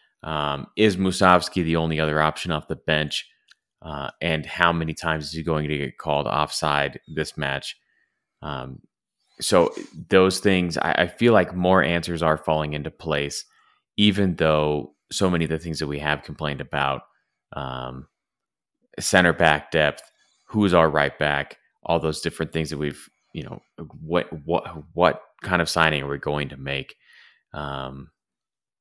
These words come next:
those still, those still exist. Um, I do agree that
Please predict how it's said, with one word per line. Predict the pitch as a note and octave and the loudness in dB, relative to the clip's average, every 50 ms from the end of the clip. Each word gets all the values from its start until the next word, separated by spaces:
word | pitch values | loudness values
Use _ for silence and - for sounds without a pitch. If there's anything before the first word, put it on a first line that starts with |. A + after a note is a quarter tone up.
| _ - _ _ _ _ _ _ _ _ - | _ -20 _ _ _ _ _ _ _ _ -8
those | E2 E2+ E2 D#2+ D#2 - | -2 0 0 2 2 0
still, | - - F#2 E2+ D#2 D2+ D2 C#2+ C#2 - | -2 0 2 2 4 4 2 0 -2 -2
those | - D#2+ D#2 D2 | -2 -2 -2 -4
still | - - - D2+ C2+ C2+ | -4 -4 -4 -4 -6 -6
exist. | C2+ C2+ - C#2+ C#2+ C2 B1+ - - - - _ _ _ _ _ _ _ _ _ _ _ | -8 -10 -6 -4 -4 -4 -4 -6 -10 -14 -16 _ _ _ _ _ _ _ _ _ _ _
Um, | - D#2 C#2+ C#2 C2+ C2+ C2+ C2+ C2+ C2 _ _ _ _ _ _ _ - | -18 -16 -14 -12 -12 -12 -12 -14 -16 -18 _ _ _ _ _ _ _ -4
I | D#2 E2 | -4 -4
do | D#2 C2+ F#2 G2 | -2 0 2 2
agree | G#2 F#2 - - F2+ F#2 F#2 F#2 F#2 F#2 F2+ F2 E2 - - _ _ - | 2 2 0 0 2 2 4 4 2 0 0 -2 -4 -8 -12 _ _ -4
that | D2+ C#2 - | -4 -4 -4